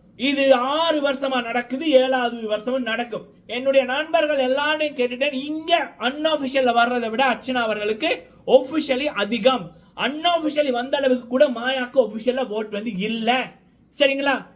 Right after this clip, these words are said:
இது நான் வந்து என்னுடைய கருத்துக்களை நான் தெளிவா சொல்லிட்டேன். So ignore negativity, ignore negativity, ignore negativity. அவ்வளவுதான். அர்ச்சனா மேம் அவர்களுடைய வெற்றியை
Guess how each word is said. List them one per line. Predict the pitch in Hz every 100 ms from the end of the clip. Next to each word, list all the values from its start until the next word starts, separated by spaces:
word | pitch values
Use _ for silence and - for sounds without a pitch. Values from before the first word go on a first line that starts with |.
| -
இது | 240 294 330
நான் | 269 254 294
வந்து | 277 254 294
என்னுடைய | 240 247 269 262
கருத்துக்களை | 226 214 - 208 254
நான் | 262 214
தெளிவா | 214 226 262 247
சொல்லிட்டேன். | 208 233 196 - _ _
So | - 277
ignore | 269 294 277 285 320 339
negativity, | 285 247 254 254 254 220 202 254 277 196 - - _ _ _ _ _ _
ignore | - 277 247 247 294 339
negativity, | 311 262 254 254 247 220 208 277 285 220 - _ _
ignore | 196 269 240 254 311 349
negativity. | 262 240 262 269 240 202 - 294 247 - -
அவ்வளவுதான். | 185 262 294 269 226 208 277 - - _ _
அர்ச்சனா | - 262 262 339 349
மேம் | 320 294
அவர்களுடைய | 262 247 247 240
வெற்றியை | 220 254 254 311